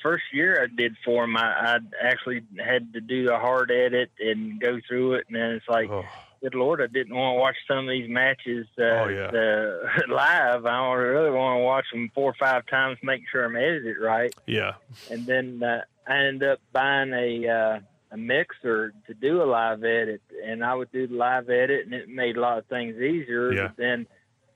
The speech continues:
Speaker 1: the, the one, uh, booker ki-, kinda said, uh,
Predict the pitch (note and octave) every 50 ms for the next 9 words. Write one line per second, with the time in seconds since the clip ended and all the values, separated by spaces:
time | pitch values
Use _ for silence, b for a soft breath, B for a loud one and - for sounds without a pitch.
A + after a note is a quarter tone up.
0 | _ _ - C3+ B2+ B2 A#2+ A#2+ A#2 A2+ B2+ B2+ B2+ C3 C3+ C#3 C#3 C3+ C3 C3
1 | B2+ B2 A#2+ B2 B2 B2 B2 A#2+ A#2 A#2 - - C3 C3 C3 - C3 A#2+ B2 B2
2 | A#2 A#2 - - C3 C3 - - G2+ G#2+ A#2 - - C3 B2+ B2+ B2+ B2 A#2 A#2
3 | A2+ A2+ A2 G#2 G#2 G2+ G#2 G#2+ G2 G#2 - - _ _ A#2+ B2 _ - B2+ A#2+
4 | - _ _ _ - A#2+ A#2 A#2 A2+